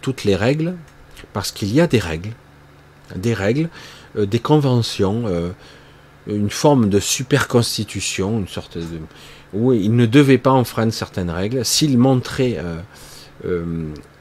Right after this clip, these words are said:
j'allais dire le troupeau, les gens, euh, les êtres, bon, c'est vrai que pendant la période covid, on pourrait se poser la question, mais vous voyez que globalement, hmm, c'est pas une histoire de conscience dans l'histoire de covid.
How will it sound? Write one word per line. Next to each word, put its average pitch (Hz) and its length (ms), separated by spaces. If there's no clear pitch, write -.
j'allais 90 200
dire 90 160
le 92 80
troupeau, 90 380
les 90 120
gens, 90 360
euh, 78 300
les 87 260
êtres, - 260
bon, 80 120
c'est - 200
vrai 104 340
que 90 60
pendant 92 240
la 92 100
période 87 340
covid, 95 380
on 90 80
pourrait 85 240
se - 80
poser 87 240
la 82 100
question, 117 400
mais 127 320
vous 107 360
voyez 107 280
que - 100
globalement, 107 840
hmm, 95 640
c'est - 200
pas 151 100
une 139 80
histoire 127 260
de 117 80
conscience 113 680
dans 98 80
l'histoire 92 320
de 90 60
covid. 110 320